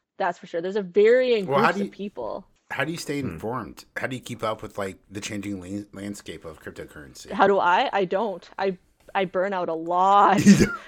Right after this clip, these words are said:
Speaker 1: I burn out a lot. There are many days where I just sit there and I think, like, "I could just leave. <laughs> I could just leave right now." But
Speaker 2: Yeah,
Speaker 1: then I
Speaker 2: yeah,
Speaker 1: remember
Speaker 2: I,
Speaker 1: I
Speaker 2: I,
Speaker 1: love
Speaker 2: I host
Speaker 1: it.
Speaker 2: a crypto space.
Speaker 1: Yeah, it's kinda like, kinda like
Speaker 2: Yeah.
Speaker 1: when you go to the gym. You're like, "Oh, I could just, I could just not go to the gym today." You're like, "But,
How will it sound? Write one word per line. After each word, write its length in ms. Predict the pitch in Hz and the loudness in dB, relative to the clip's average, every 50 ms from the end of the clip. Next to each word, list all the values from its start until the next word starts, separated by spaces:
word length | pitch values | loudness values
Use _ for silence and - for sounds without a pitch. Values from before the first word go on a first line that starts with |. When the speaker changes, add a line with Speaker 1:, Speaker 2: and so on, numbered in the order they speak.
| - - | -4 2
Speaker 1:
I 120 | - 226 240 | 4 4 4
burn 220 | 233 294 415 - | 4 2 2 4
out 120 | 277 233 | 4 4
a 60 | 220 208 | 4 4
lot. 320 | 208 208 196 175 147 - | 4 4 4 2 2 0
There 260 | 233 262 285 285 254 | 2 2 4 4 2
are 40 | 214 | 2
many 280 | 185 202 208 233 254 220 | 0 -2 -2 -2 -2 0
days 300 | 214 196 196 208 233 - | 0 2 2 0 0 2
where 100 | 208 196 | 0 0
I 60 | 190 | 0
just 180 | 185 196 - | 0 -4 -8
sit 160 | - 202 196 - | -8 -6 -4 -2
there 140 | 233 240 | -2 0
and 80 | 233 208 | 0 -2
I 40 | 202 | -2
think, 240 | - 208 196 185 - | -4 -6 -6 -2 -2
like, 140 | 185 180 - - | -4 -2 0 0
"I 80 | - | 0
could 140 | - 320 214 | 0 0 -2
just 140 | 196 - - | -2 -4 -4
leave. 320 | 185 190 190 196 196 - - - - | -4 -2 -2 -4 -6 -10 -12 -20 -12
<laughs> 100 | - - | -8 -8
I 60 | 269 | -4
could 220 | - - 359 359 - | 4 6 6 6 8
just 280 | - - 403 - - | 6 2 2 2 2
leave 220 | 233 262 262 254 247 | -4 -6 -6 -4 -2
right 180 | 254 247 240 | -2 0 0
now." 280 | 226 226 220 233 226 208 - - - - - - - - | 2 2 2 2 2 0 -2 -8 -20 -20 -20 -4 2 6
But 100 | 285 - | 6 8
Speaker 2:
Yeah, 80 | - | 8
Speaker 1:
then 100 | 311 302 311 | 6 6 4
I 80 | 311 | 4
Speaker 2:
yeah, 80 | 311 302 | 4 4
Speaker 1:
remember 320 | 302 285 277 320 339 285 | 6 8 8 8 8 8
Speaker 2:
I, 120 | 277 262 254 | 10 10 10
Speaker 1:
I 20 | 254 | 8
Speaker 2:
I, 20 | |
Speaker 1:
love 240 | 240 - 247 254 156 | 8 8 8 8 8
Speaker 2:
I 40 | - | 8
host 240 | 165 160 151 - - | 8 6 6 4 0
Speaker 1:
it. 20 | |
Speaker 2:
a 40 | 131 | 0
crypto 280 | - 151 131 - 127 123 | 0 0 0 2 2 2
space. 360 | - - - 120 117 123 - | 2 2 0 0 2 4 4
Speaker 1:
Yeah, 220 | 262 285 302 233 - | 6 6 6 6 4
it's 140 | - 269 | 4 2
kinda 200 | - 302 302 330 | 0 0 0 4
like, 180 | 330 311 302 - - - - | 4 4 4 2 -2 -6 -2
kinda 160 | - 294 302 | 0 2 4
like 80 | - 254 | 6 6
Speaker 2:
Yeah. 120 | 254 269 | 8 8
Speaker 1:
when 80 | 277 262 | 8 6
you 80 | 269 | 6
go 60 | 254 | 2
to 20 | 247 | 2
the 80 | 240 | 0
gym. 260 | - - 254 240 202 185 | 0 0 0 0 0 0
You're 120 | 185 180 | -2 -2
like, 140 | 180 185 - | -2 -4 -4
"Oh, 300 | 208 220 233 - 185 165 - - - - | -6 -6 -6 -6 -8 -12 -14 -16 -14 -12
I 80 | 220 | -10
could 180 | 214 - 269 226 | -6 -6 -4 0
just, 260 | - 254 233 - - | 0 0 0 0 -4
I 60 | 208 | -12
could 160 | 202 - 240 214 | -10 -8 -6 -6
just 160 | 240 196 - | -6 -6 -6
not 180 | 208 202 196 | -6 -6 -4
go 60 | - 202 | -4 -6
to 80 | 190 | -4
the 80 | 185 190 | -4 -4
gym 220 | - 202 208 202 | -4 -4 -6 -6
today." 180 | - - 170 160 | -6 -6 -6 -6
You're 100 | 170 190 | -6 -8
like, 140 | 190 185 _ - | -10 -12 _ -6
"But, 240 | 220 226 220 - | -4 -4 -4 -4